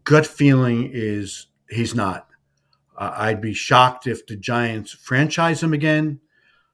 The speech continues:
Uh, they don't wanna go through that again with him. Um, I think he's earned the right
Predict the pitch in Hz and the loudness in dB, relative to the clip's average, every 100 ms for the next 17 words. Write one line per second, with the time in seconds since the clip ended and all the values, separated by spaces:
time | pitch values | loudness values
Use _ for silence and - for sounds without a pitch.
0 | _ _ - 87 113 113 110 110 101 98 | _ _ -20 -18 -4 -2 0 -2 -4 -4
1 | 104 - 160 170 156 147 139 139 139 123 | -6 -2 -2 2 2 2 2 2 2 0
2 | 131 127 127 - _ _ _ _ _ _ | -2 -2 -6 -10 _ _ _ _ _ _
3 | 87 87 85 95 95 _ _ _ _ _ | -16 -14 -12 -16 -20 _ _ _ _ _
4 | _ _ 127 110 139 - 127 165 147 139 | _ _ -6 -2 -2 0 0 2 4 6
5 | 127 123 120 131 - | 4 4 2 2 -4